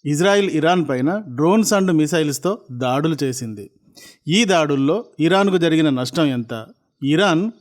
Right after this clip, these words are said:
న్యూక్లియర్ వెపన్స్ చేసుకోకూడదు అని ఇజ్రాయిలీల దాడులు చేసింది. మరి ఇజ్రాయెల్ ఈ లక్ష్యాన్ని సాధించిందా?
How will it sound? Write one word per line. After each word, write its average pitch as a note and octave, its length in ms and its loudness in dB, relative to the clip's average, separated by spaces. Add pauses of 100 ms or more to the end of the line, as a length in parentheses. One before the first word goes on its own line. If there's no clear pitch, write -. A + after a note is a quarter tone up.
న్యూక్లియర్ G3 480 2
వెపన్స్ F3+ 520 0
చేసుకోకూడదు E3 800 0
అని D#3+ 340 -2 (100)
ఇజ్రాయిలీల E3+ 640 2
దాడులు D3 440 -2
చేసింది. G#2 480 -8 (320)
మరి F#3 260 4
ఇజ్రాయెల్ F#3+ 400 2
ఈ E3 140 4
లక్ష్యాన్ని E3 480 0
సాధించిందా? C#3 760 -2